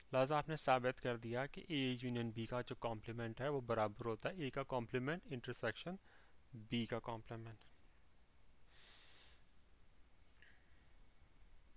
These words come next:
अब जो दूसरी वाली है ना, ये दूसरा कानून, इसको लेके चलते हैं। बुक में शायद उन्होंने एक ही किया हुआ है, हम दोनों करते हैं।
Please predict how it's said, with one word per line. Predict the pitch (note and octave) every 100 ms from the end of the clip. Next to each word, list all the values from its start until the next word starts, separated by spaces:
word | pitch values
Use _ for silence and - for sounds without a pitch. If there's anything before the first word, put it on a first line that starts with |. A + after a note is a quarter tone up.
| - - - - - - - -
अब | E3+ F3+ E3
जो | D#3 C3+ A#2
दूसरी | C3 - D3+ F3
वाली | D#3+ D#3
है | D#3
ना, | D#3+ E3
ये | D3+ B2 C3 C3+ G3 C#3 B2
दूसरा | C3 C3+ - C#3
कानून, | C3+ B2 C3+ G#3
इसको | D3+ -
लेके | D#3 C3 B2+
चलते | C3+ A#2+ C#3
हैं। |
बुक | B2+ C3+
में | C#3
शायद | C3 C3
उन्होंने | C3 B2 A#2
एक | A#2
ही | A#2+
किया | A#2+ A#2
हुआ | A2+
है, | A#2+ - - - -
हम | C#3 A#2
दोनों | A2 G2
करते | G#2 -
हैं। | A2